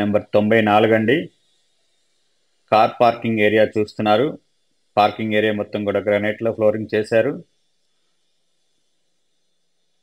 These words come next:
Wall ceiling design, పీవీసీ board use చేశారు. Parking ఏరియాలో walls మొత్తం కూడా tiles వేశారు. స్టేర్ కేస్, స్టేర్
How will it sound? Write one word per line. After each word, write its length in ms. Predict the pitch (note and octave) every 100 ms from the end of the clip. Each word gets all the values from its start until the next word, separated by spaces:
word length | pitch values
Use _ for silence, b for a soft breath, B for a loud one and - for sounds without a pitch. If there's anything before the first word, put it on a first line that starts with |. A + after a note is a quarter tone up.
| _ _ _ -
Wall 240 | G2+ G2 -
ceiling 340 | G#2 G2+ G2+
design, 280 | G2 G#2 C#3+ C#3
పీవీసీ 420 | A2 G#2+ G#2 - G2
board 220 | G#2 G#2 G#2 - G#2
use 160 | F#2+ -
చేశారు. 380 | G#2 - G#2 C#3+ E3+ _ _ _ _ _ _ _ _ _ _ _ _ _ G#2+
Parking 400 | A2 - A#2 A2
ఏరియాలో 260 | A2 A2 G#2+
walls 240 | G2+ G#2 -
మొత్తం 200 | G#2+ - G#2
కూడా 140 | G#2 G2
tiles 280 | G2+ G2+ G#2 -
వేశారు. 380 | G2+ - G2 B2 D#3+ - _ _ _ _ _ _ _
స్టేర్ 320 | _ G#2+ G2+ -
కేస్, 300 | A#2 B2+ D3+ - - _ _
స్టేర్ 260 | A2+ G#2+